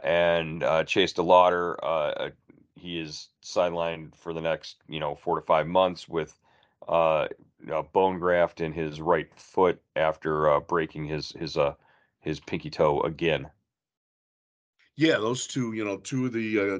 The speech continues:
Speaker 2: two of the guys, uh, you re-, you know, Espino would, it would have been really great to see him this spring and see what he could do. You know, he,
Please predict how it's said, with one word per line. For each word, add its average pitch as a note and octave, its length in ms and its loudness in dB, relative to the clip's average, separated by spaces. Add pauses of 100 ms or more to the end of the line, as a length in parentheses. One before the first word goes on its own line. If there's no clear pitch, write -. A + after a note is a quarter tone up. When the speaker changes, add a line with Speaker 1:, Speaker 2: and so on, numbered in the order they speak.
Speaker 2:
two F3+ 140 -2
of E3 60 2
the B2 80 4
guys, A#2+ 500 4
uh, A#2+ 60 4
you A2+ 180 4
re-, A#2+ 340 0 (360)
you A#2+ 80 0
know, A2+ 80 2
Espino A#2+ 600 2
would, A2 240 2
it A#2 40 0
would A2+ 160 4
have G2+ 80 -2
been G#2 180 2
really A2+ 220 2
great A2+ 360 0
to - 80 -10
see G2+ 340 0
him G2 200 0
this F#2 160 0
spring G#2+ 500 2
and F2 260 0 (140)
see - 240 2
what G#2 180 4
he G#2 120 4
could F2 260 -2
do. A2 460 6 (380)
You G2 80 -4
know, F#2+ 120 0
he, F#2 440 -2